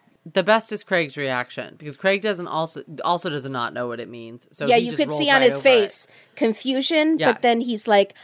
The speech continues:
Speaker 2: "I'm gonna
Speaker 1: Right.
Speaker 2: try to be polite because I'm being
Speaker 1: Yep.
Speaker 2: interviewed on Dateline, so I'm not gonna say,
Speaker 1: Yep.
Speaker 2: I'm sorry, what?" So he kinda goes with it, and he's like, "Yes, yes, um, yeah, it was devastating."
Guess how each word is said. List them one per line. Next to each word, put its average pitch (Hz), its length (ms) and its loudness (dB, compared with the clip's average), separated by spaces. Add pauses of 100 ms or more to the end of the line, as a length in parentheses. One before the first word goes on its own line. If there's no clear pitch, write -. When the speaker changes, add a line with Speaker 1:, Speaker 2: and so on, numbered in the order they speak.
(160)
Speaker 2:
"I'm 208 140 2
gonna 208 200 0
Speaker 1:
Right. 202 100 0
Speaker 2:
try 208 240 0
to 208 80 0
be 202 140 -6
polite 196 600 -2 (120)
because 208 360 -4
I'm 190 140 2
being 190 200 -2
Speaker 1:
Yep. 175 100 -2
Speaker 2:
interviewed 175 240 -2
on 175 120 -4
Dateline, 220 600 -2 (220)
so - 160 -6
I'm 196 80 0
not 196 220 0
gonna 196 180 -2
say, 196 400 0
Speaker 1:
Yep. 185 100 -12 (240)
Speaker 2:
I'm 233 120 2
sorry, 208 260 2
what?" 196 500 2 (160)
So - 140 -2
he 226 60 2
kinda 240 240 -2
goes 220 380 6
with 208 160 -2
it, - 220 -4 (200)
and 233 80 -4
he's 196 240 -4
like, 190 200 2
"Yes, 202 560 0 (360)
yes, 339 680 2
um, 240 520 0 (120)
yeah, 262 340 4
it 220 200 6
was 233 180 0
devastating." 196 760 -2